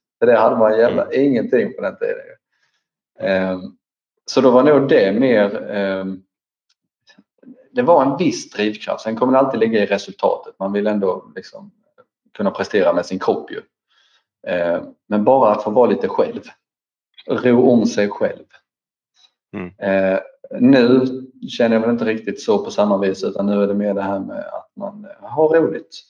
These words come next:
Speaker 1: Det, det är alltid något gott gäng som är på gymmet när man ska träna, och så snackar man lite un-, under setvilan.
Speaker 2: Mm.
Speaker 1: Och sen köttar man på med sina knäböj eller vad det är, och sen snackar man igen. Mm.
Speaker 2: Ja, nej,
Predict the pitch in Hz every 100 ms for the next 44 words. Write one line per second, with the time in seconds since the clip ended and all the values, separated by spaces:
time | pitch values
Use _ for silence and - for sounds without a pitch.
0 | - 127 123 123 123 127 131 139 110 110
1 | 98 - 98 - 98 95 101 95 98 98
2 | 95 - 98 - - - 101 101 - 101
3 | - 120 117 113 98 98 101 - 95 98
4 | 101 98 98 98 - - - _ _ _
5 | _ _ _ _ _ - 98 82 - 101
6 | 120 - 107 - 98 95 101 98 95 101
7 | 98 - 95 92 92 92 90 95 92 95
8 | 110 107 113 - 104 - 95 90 92 87
9 | - _ _ _ _ _ _ _ _ -
10 | - - _ - 110 107 123 120 127